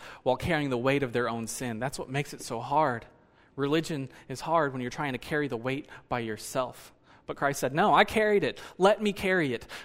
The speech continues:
please." He's begging us, standing at the door and knocking. You'll see it in Revelations. So we must give up our sins at the price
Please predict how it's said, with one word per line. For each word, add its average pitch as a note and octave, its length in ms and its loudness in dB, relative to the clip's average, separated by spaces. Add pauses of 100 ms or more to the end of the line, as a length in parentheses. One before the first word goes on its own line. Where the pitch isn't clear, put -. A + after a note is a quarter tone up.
(100)
please." - 920 0 (320)
He's C3 200 -6
begging C3+ 560 0
us, - 320 -10 (180)
standing D3 380 0
at C3+ 100 -6
the C#3 60 0
door C#3 300 2
and B2+ 120 -2
knocking. D3 420 -8
You'll A#2+ 120 -12
see - 240 -6
it A#2+ 80 -6
in C3 60 -10
Revelations. B2+ 840 -4 (640)
So - 160 -2
we D#3 100 4
must D#3+ 380 2
give D#3 180 4
up D3 160 2
our C3 100 0
sins C#3+ 440 -6
at C#3 120 -8
the C3+ 80 -8
price D3+ 440 -2